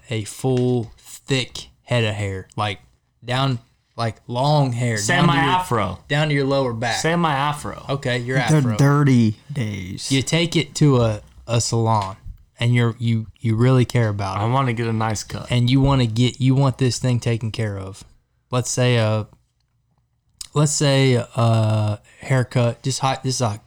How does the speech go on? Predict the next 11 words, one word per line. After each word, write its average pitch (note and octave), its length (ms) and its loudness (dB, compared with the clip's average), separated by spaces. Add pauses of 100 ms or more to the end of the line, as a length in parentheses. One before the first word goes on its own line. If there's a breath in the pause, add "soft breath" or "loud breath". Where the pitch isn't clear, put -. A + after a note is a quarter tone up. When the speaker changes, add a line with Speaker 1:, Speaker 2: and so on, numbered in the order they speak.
(280)
Speaker 1:
hypothetical C#3+ 760 0
for B2+ 200 -2
easy C#3+ 260 2
numbers, B2+ 460 0
easy B2+ 240 -2
math. A#2 340 -4 (520)
Costs B2 260 -2
you B2+ 80 0
a - 20 -2
hundred A#2+ 200 0
bucks. A2+ 460 -2